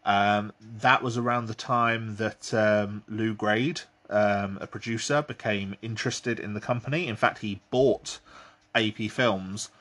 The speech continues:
after, uh, Fireball X L five's success.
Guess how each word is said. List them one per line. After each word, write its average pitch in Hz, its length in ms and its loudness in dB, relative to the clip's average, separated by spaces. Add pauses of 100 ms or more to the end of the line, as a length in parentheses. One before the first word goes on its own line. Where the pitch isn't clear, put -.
(480)
after, 113 720 4 (200)
uh, 101 320 2
Fireball 104 480 4
X - 220 -4
L 98 80 2
five's - 320 0
success. - 720 -2